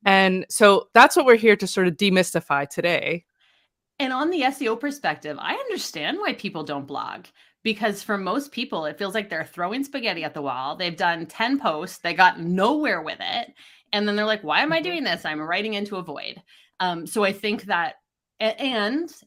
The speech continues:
Speaker 2: and five years ago, the advice was, maybe ten years ago, the advice was, like, "Blog as much as you can, like,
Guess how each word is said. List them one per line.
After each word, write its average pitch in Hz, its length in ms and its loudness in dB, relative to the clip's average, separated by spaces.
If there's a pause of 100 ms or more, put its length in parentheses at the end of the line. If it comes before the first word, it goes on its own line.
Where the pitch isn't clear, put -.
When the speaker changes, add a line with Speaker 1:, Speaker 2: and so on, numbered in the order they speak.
Speaker 2:
and 202 420 -6
five 165 300 -6
years 233 260 -6
ago, 190 520 -10 (400)
the 196 140 -2
advice 156 400 -2
was, 156 220 -6
maybe 165 160 -6
ten - 180 -18
years - 160 -20
ago, - 120 -20 (340)
the 214 220 -2
advice 196 460 0
was, 151 460 -2
like, 156 240 -6 (140)
"Blog 294 380 4
as 294 120 -2
much 294 160 0
as 285 80 -6
you 302 80 -4
can, 269 560 0
like, 185 220 -8